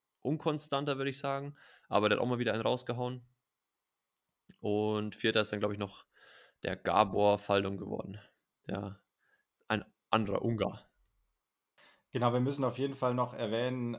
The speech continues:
Speaker 2: Alois Knabel wird dreizehnter, unser Freund der Cepe. Cepe wird sechzehnter, ähm, eigentlich auch ein gutes Ergebnis, denke ich, für ihn. Und,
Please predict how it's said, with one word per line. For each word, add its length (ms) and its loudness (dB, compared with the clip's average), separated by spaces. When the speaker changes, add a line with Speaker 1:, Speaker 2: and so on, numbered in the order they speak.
Speaker 2:
Alois 400 2
Knabel 400 0
wird 340 -4
dreizehnter, 1000 -2
unser 380 -2
Freund 540 -4
der 220 -6
Cepe. 640 2
Cepe 360 4
wird 160 -2
sechzehnter, 880 0
ähm, 640 0
eigentlich 260 -4
auch 300 -2
ein 200 -6
gutes 260 -6
Ergebnis, 380 -8
denke 220 -8
ich, 100 -14
für 120 -12
ihn. 340 -10
Und, 540 4